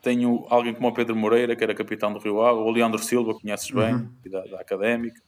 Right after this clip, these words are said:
Speaker 1: O Tales, que já está na terceira época no, no clube, é o capitão. O João Basco tem sido uma das revelações, acho que vai acabar por ser no verão, porque para voos mais altos. O Velásquez, deve-se lembrar dele no Arouca, na Primeira Liga, o Central Internacional venezu-, venezuelano,
Speaker 2: Uhum.
Speaker 1: voltou agora em janeiro.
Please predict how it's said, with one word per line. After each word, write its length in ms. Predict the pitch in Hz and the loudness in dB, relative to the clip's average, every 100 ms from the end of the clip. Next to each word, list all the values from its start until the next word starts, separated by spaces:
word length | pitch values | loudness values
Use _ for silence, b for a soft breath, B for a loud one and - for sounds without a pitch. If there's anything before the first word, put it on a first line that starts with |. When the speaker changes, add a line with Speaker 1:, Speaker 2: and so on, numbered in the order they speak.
| _ - B B B - - | _ -20 B B B -10 -4
Speaker 1:
O 120 | 123 | 2
Tales, 340 | 131 123 113 | 4 4 2
que 100 | - | -2
já 60 | 117 | -2
está 140 | 110 117 | 0 0
na 80 | |
terceira 320 | 110 - 120 113 | -2 0 2 4
época 320 | 113 - 107 | 2 0 -6
no, 520 | 107 107 107 107 104 | -4 -6 -6 -8 -10
no 120 | 101 | -12
clube, 460 | 101 123 135 135 127 | -4 2 2 2 2
é 40 | |
o 60 | 107 | 0
capitão. 560 | 110 107 104 123 127 123 | 0 -6 0 2 2 0
O 40 | |
João 220 | 120 120 | 0 2
Basco 280 | 117 113 - | 4 2 2
tem 100 | 110 | -10
sido 140 | 104 113 | -8 -2
uma 120 | 113 | -2
das 60 | 110 | -2
revelações, 420 | 107 107 110 104 | -2 -2 -2 -4
acho 140 | 101 - | -4 -4
que 60 | |
vai 120 | 104 | -4
acabar 200 | 101 101 | -2 -2
por 100 | 101 | -4
ser 120 | - 101 | -6 -8
no 100 | 98 | -6
verão, 220 | 98 98 | -6 -6
porque 180 | - _ | -10 _
para 100 | 98 | -6
voos 240 | 98 101 101 | -2 -4 -4
mais 220 | 98 98 | -4 0
altos. 380 | 110 117 - B B B - | 0 -2 -8 B B B -4
O 80 | 117 | 2
Velásquez, 560 | 123 127 120 - 113 104 | 4 6 4 4 -2 0
deve-se 320 | 110 110 110 | -2 -2 -4
lembrar 280 | 110 110 107 | 0 2 2
dele 340 | 110 107 - b b b b 107 | 2 0 -4 b b b b -2
no 140 | 107 | 2
Arouca, 260 | 110 107 107 | 2 2 -2
na 80 | |
Primeira 280 | 98 107 104 | -6 -6 -4
Liga, 180 | 107 104 | -2 -4
o 20 | |
Central 500 | - 101 104 104 98 | -6 -4 0 0 0
Internacional 560 | 95 - 101 - 104 98 | -6 -12 -12 -8 -6 -6
venezu-, 320 | 101 104 101 107 | -6 -8 -8 -6
venezuelano, 640 | 107 104 104 101 101 98 | -8 -2 0 2 -2 -6
Speaker 2:
Uhum. 40 | 98 | -4
Speaker 1:
voltou 440 | 98 95 104 98 | -4 -2 -2 0
agora 180 | 101 95 | -2 -2
em 60 | 98 | -6
janeiro. 460 | 95 110 127 135 | -6 -4 -2 -4